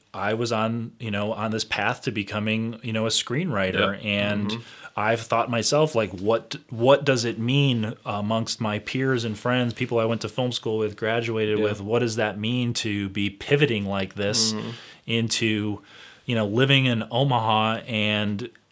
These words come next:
Speaker 1: editing videos in my basement, which we call the studio,
Speaker 2: <laughs>
Speaker 1: um,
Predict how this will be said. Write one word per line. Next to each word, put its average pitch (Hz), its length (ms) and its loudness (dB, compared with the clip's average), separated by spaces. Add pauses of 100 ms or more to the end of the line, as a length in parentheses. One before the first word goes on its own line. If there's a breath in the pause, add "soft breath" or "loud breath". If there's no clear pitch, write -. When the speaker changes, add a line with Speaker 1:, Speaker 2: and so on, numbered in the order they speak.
(100)
Speaker 1:
editing 123 380 2
videos 120 500 4
in 110 380 -2
my 107 220 -2
basement, 107 480 2
which 95 160 -6
we 101 60 -6
call 90 260 -6
the 87 100 -8
studio, 87 520 -6 (260 loud breath)
Speaker 2:
<laughs> - 240 -12
Speaker 1:
um, 95 500 -4